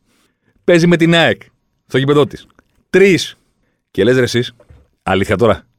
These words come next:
Αλήθεια τώρα, υπάρχει μια ομάδα η οποία ήταν ο βασιλιάς των μεγάλων ευκαιριών στο πρωτάθλημα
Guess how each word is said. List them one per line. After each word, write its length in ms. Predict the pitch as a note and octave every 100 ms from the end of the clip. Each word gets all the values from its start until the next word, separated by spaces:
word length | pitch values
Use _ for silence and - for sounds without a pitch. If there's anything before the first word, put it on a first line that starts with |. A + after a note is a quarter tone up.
| _ _ _ _ _ _ _ _ _ -
Αλήθεια 320 | F#2 G2 G2+
τώρα, 180 | F#2+ G2+
υπάρχει 260 | - A#2
μια 220 | C3 C#3 A#2+
ομάδα 460 | A#2+ C3 A2+ F2+
η 140 | - G2+
οποία 360 | F#2+ C3 A#2+
ήταν 400 | A#2 C3 A2 F#2+ -
ο 120 | G2+
βασιλιάς 540 | G2+ G2+ G#2+ G#2 C#3
των 120 | C3+ B2
μεγάλων 300 | A#2 B2+ B2+
ευκαιριών 400 | - G2 G#2+ A#2+
στο 120 | A2+
πρωτάθλημα 560 | F#2+ G#2 F#2 F2+ G#2+